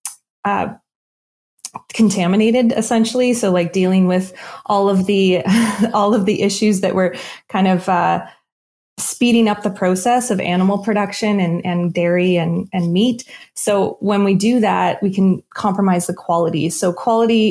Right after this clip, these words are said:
if you can get quality products and it's either, you know, full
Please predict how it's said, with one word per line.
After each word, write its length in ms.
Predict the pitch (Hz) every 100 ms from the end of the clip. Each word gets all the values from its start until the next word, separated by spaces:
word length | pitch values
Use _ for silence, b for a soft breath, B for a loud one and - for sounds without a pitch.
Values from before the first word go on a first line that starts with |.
| 196
if 120 | 190
you 140 | 202
can 80 | 202
get 160 | 208 -
quality 420 | - 202 196 202
products 580 | 190 - 185 220 220 -
and 180 | 190 185
it's 320 | 175 - - 180
either, 440 | 175 175 175 170 _
you 80 | 214
know, 260 | 180 180 - _ _ _ _ _ _ -
full 580 | - 202 190 185 185